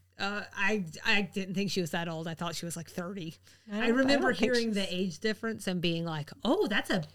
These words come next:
Speaker 1: that's a big un."
Speaker 2: I probably ought to fact check myself, but I thought the way they were talking about it, I thought it was a huge age difference. And I was like, "She's,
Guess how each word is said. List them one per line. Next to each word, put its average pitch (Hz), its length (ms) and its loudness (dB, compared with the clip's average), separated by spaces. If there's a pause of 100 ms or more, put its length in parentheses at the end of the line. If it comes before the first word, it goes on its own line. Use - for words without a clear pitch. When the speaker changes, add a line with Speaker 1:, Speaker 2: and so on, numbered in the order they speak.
(120)
Speaker 1:
that's 254 220 2
a 190 80 2
big 165 260 0
un." 151 200 -8 (300)
Speaker 2:
I - 60 6
probably 440 380 8
ought 208 80 12
to 156 80 8
fact - 300 8
check - 200 2
myself, 208 460 2
but - 160 6
I 202 160 12
thought 202 400 8
the 196 100 4
way 202 140 8
they 254 100 8
were 202 120 4
talking 202 460 6
about 262 240 4
it, 254 100 6
I 175 100 10
thought 185 180 10
it 190 80 4
was 175 140 0
a 165 40 2
huge 196 360 2
age 175 320 2
difference. 151 420 6
And 165 100 2
I 175 40 4
was 185 100 2
like, 185 160 -2
"She's, - 160 -20